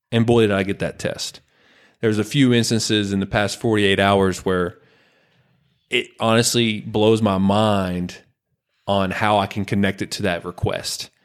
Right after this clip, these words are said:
But there was one instance that I know I have grown. I have background in expedited logistics and freight. And I, I used to take a lot of things on the road as a slight to my driving abilities, as me as a person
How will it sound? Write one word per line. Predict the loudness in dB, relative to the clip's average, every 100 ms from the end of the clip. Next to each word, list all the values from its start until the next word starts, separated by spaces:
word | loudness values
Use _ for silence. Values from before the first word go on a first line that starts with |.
| _ _ _ _ -4
But | 0
there | 0
was | 0
one | 2 2 4
instance | 2 2 -2 0
that | 0 0
I |
know | 2 4 4 4
I | 2 0
have | -4
grown. | -8 -8 -8 -10 -18 _ _ _ _ _
I | -4 0
have | 2 2 -2 -8 -16 _ _
background | -20 0 2 2 2 4 4 4 2
in | 0 0 0 -2 -6 -16 -20 _ -4
expedited | -4 -2 0 0 0
logistics | -2 0 -2 -2 -4 -4
and | -8
freight. | -2 0 0 -6 _ _ -20 _ _ _ _ _ -6
And | -2 2
I, | 0 2 2
I |
used | 2 0 -2 -2
to | -6
take | -2 -2 -2 -6 _ _ -4
a | 0
lot | 2 2 0
of | 0
things | 2 2
on | 2 0
the | 2
road | 2 2
as | 0
a | -2
slight | -2 -2 -2 -4 -6
to | -6
my | -4 -2 -2
driving | 0 2 2
abilities, | 0 2 2 2 0 -4 -6
as | -6
me | 0 2
as | 2
a |
person | 0 0 0 -2 0 0 -2